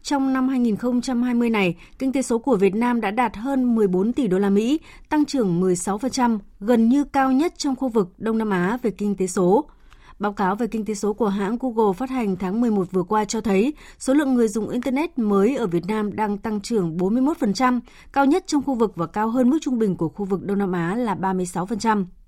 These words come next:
Tại hội thảo và triển lãm Ngày Internet Việt Nam hai nghìn không trăm hai mươi,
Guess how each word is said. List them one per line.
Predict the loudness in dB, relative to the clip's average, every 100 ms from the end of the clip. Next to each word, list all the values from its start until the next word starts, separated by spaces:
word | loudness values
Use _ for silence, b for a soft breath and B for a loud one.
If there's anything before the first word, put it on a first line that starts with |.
| b b b b b b b
Tại | -2 0 0
hội | 0 -2
thảo | -2 -2
và | -2
triển | -2 0
lãm | 0 0 -2
Ngày | -2
Internet | -2 -2 -4 -2
Việt | -4 -4
Nam | -2 0
hai | 0
nghìn | 0
không | -2 -6 -4
trăm | -4 -4
hai | -2
mươi, | 2 4 4